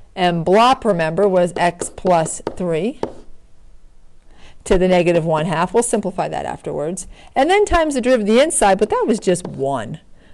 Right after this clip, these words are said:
All right, so that's just going to be then times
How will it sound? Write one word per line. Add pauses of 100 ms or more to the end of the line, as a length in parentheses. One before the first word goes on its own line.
(120)
All
right,
so
that's
just
going
to
be (1120)
then
times